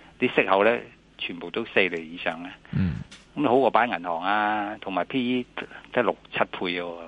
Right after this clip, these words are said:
Speaker 1: 點解，呃，唔值得買呢？你好過擺銀行都冇息啊，佢而家有四厘幾息畀你，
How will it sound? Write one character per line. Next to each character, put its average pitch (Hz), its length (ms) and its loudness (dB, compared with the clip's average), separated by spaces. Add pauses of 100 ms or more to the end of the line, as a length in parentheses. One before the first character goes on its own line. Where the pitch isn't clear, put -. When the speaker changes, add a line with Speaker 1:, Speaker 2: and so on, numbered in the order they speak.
(440)
Speaker 1:
點 110 160 -2
解， 107 920 4
呃， 90 240 4
唔 90 300 -10
值 - 160 -10
得 110 100 4
買 90 200 4
呢？ 101 80 -2 (680)
你 107 80 4
好 110 120 6
過 117 160 6
擺 110 180 6
銀 120 60 -2
行 85 360 -8
都 117 80 -6
冇 90 140 -6 (100)
息 - 140 -12
啊， 98 380 2
佢 92 100 -2
而 - 20 -2
家 107 100 4
有 92 160 4
四 - 140 -2
厘 82 220 0
幾 98 200 -2
息 107 140 -6
畀 95 160 0
你， 90 140 -4